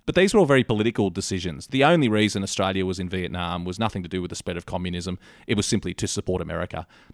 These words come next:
And at the time, we were concerned that Indonesia was becoming a threat to our north, and we just felt it was handy to keep our big brother in America on side if we ever needed to call on them. So pretty much every war we've fought since then has been along the same lines, that we've felt it was our responsibility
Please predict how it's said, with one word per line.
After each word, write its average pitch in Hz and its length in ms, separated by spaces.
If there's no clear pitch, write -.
And 107 120
at 104 80
the 101 80
time, 104 440
we 98 140
were 95 540
concerned 101 580
that 90 160
Indonesia 104 640
was 104 160
becoming 107 380
a 101 40
threat 101 280
to 107 100
our 98 80
north, 110 380
and 98 100
we 101 80
just 95 220
felt 101 220
it - 80
was 98 340
handy 101 340
to 90 80
keep 107 300
our 110 140
big 101 180
brother 107 300
in 101 40
America 104 360
on 98 200
side 110 440
if - 140
we 104 120
ever 95 120
needed 92 260
to - 60
call 107 320
on 90 80
them. 87 100
So 117 300
pretty 170 140
much 104 160
every 101 160
war 98 200
we've 90 100
fought 113 280
since 127 240
then 90 180
has 92 160
been 95 260
along 95 300
the 95 60
same 87 260
lines, 87 440
that - 180
we've 110 200
felt 113 320
it - 60
was 95 140
our 95 140
responsibility 101 1000